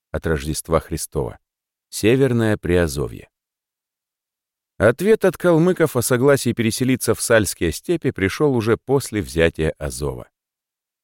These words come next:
Точнее, они выразили желание занять Прикубанье. Их предводитель, Тайша Хо Орлюк,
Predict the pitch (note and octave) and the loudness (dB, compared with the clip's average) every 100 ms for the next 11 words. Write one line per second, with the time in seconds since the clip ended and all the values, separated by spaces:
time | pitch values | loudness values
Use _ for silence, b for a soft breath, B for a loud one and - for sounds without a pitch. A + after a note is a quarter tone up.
0 | _ E2+ - A2+ A2 G#2 F#2 F#2 A2+ B2 | _ -4 0 2 4 4 2 2 4 4
1 | A2+ A2+ F#2+ G2 F#2 F#2 G2 G#2+ G2+ F2 | 4 2 2 2 2 4 4 4 2 2
2 | F2+ F#2+ G#2 - F2 F2+ G#2+ G#2 G2+ C2+ | 0 2 0 -2 -6 -4 -2 2 2 2
3 | A#1 _ _ _ _ - A#2 - B2+ A#2+ | -6 _ _ _ _ -2 -2 -2 -2 2
4 | G#2+ A2 D3 D3 C3 - _ _ F2+ E2 | 4 4 2 0 -4 -6 _ _ 2 2
5 | - F#2 E2+ - F#2+ E2 - D#2 C#2 F#2+ | 2 4 4 2 0 0 0 -4 -2 -2
6 | B2 | -2